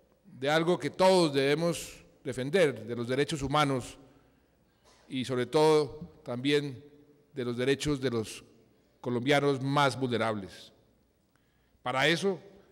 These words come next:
estamos entregando unos kits tecnológicos en las personerías distritales y municipales. En la primera fase hemos entregado kits para ciento ochenta oficinas del Ministerio Público,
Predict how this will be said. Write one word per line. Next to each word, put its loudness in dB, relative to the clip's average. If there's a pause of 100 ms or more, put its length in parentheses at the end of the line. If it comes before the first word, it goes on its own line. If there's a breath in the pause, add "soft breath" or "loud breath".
(100)
estamos 0
entregando 0
unos -4 (360 soft breath)
kits -2
tecnológicos 2
en -12
las -8
personerías -2
distritales 2
y -2
municipales. -4 (800 soft breath)
En 0
la 2
primera 4
fase 4
hemos 0
entregado 4
kits 2
para 2
ciento -2
ochenta 0 (460 loud breath)
oficinas 2
del 0
Ministerio 0
Público, 0